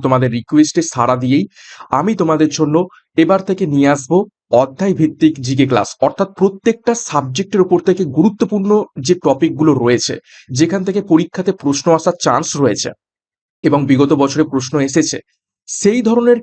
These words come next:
কিছু গুরুত্বপূর্ণ অধ্যায় বা টপিক আমি একদম ধরে ধরে সম্পূর্ণ তথ্য, অর্থাৎ তথ্য মানে এখানে কি, প্রথমে আমি তোমাদের কিছু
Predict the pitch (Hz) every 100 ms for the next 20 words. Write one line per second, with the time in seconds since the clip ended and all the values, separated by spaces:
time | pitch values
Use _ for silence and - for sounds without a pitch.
0 | 220 214 247 151 160 185 196 202 202 208
1 | 202 - 123 131 127 170 226 - 131 131
2 | 156 160 214 226 - 135 160 151 190 135
3 | 127 147 185 202 156 87 - 156 156 196
4 | 190 196 - 165 - 135 127 165 165 156
5 | - 185 180 175 180 175 240 247 - -
6 | - _ 190 196 240 269 262 190 180 220
7 | 185 180 160 165 190